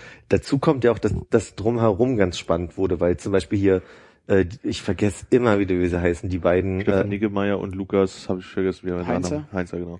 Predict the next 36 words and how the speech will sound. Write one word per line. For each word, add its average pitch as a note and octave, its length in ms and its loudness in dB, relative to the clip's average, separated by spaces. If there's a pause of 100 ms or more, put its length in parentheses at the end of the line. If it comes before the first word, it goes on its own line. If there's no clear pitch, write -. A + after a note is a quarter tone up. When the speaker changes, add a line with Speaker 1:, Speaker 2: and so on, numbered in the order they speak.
(120)
Speaker 1:
Genau. F#2+ 340 4 (480)
Die G2+ 80 -2
ja A2 120 4
auch G#2+ 120 -4
irgendwie, A2+ 460 -4
äh, G2 300 2 (680)
genau G#2 260 4
diese B2 260 2
Faszination, A2+ 640 -2
glaub F#2 300 4
ich, - 160 -4
in, A#2 120 -2
in A2+ 160 -4
hysterischerer G#2 800 0
Form F2 340 0
als F#2 240 -2
bei E2+ 180 2
uns G2+ 380 0
Speaker 2:
<laughs> - 0 -
Speaker 1:
halt F#2 240 2
irgendwie G2+ 340 0 (320)
mit G#2+ 360 0
ins G#2 220 0
Land F#2 240 0
fahren, F2+ 340 0
mit G2 220 -2
dort F2+ 260 0
kommentieren F2+ 840 0 (500)
und G2 160 -4
so F2+ 140 0
weiter F#2 320 4
halt F2+ 180 2
über F2+ 280 2
den F2+ 240 0
entsprechenden F#2 560 0
Osl-, G2+ 520 -4